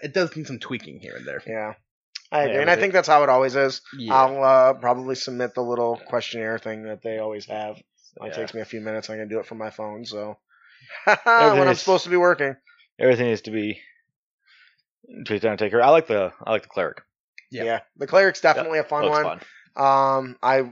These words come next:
Speaker 2: they re-, I, I think they need to redo the Glitchlings, uh, racial traits to some capacity
Speaker 3: Oh,
Speaker 2: because
Speaker 3: yeah.
Speaker 2: the, uh, the, the, the reliable talent feature, no.
Speaker 1: Which,
Speaker 2: Yeah.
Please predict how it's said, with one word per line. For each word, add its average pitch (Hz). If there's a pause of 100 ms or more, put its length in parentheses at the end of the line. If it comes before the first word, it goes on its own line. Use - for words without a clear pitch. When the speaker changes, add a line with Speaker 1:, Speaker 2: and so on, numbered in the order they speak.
Speaker 2:
they 135
re-, 139
I, 135
I 139
think 135
they 135
need 127
to 123
redo 120
the 110
Glitchlings, 113
uh, 117
racial 110 (120)
traits 110
to 113
some 113
capacity 104
Speaker 3:
Oh, -
Speaker 2:
because 110
Speaker 3:
yeah. 113 (520)
Speaker 2:
the, 113
uh, 107
the, 107
the, 104 (580)
the 117
reliable 117
talent 110
feature, 110
no. 95 (240)
Speaker 1:
Which, -
Speaker 2:
Yeah. -